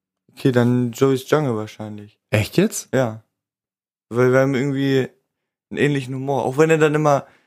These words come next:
Speaker 1: immer weinen würde, <laughs> wenn ich aus
Speaker 2: Wie?
Speaker 1: Versehen mal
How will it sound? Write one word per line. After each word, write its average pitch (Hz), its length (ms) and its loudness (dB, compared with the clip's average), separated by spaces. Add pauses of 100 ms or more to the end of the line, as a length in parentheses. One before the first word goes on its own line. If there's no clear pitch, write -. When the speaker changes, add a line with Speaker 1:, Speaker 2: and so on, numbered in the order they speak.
(140)
Speaker 1:
immer 143 240 0
weinen 151 300 2
würde, 123 340 2 (320)
<laughs> - 300 -20
wenn 131 180 2
ich 135 360 -4 (180)
aus - 220 0
Speaker 2:
Wie? - 20 -2
Speaker 1:
Versehen 135 480 -2
mal 127 500 0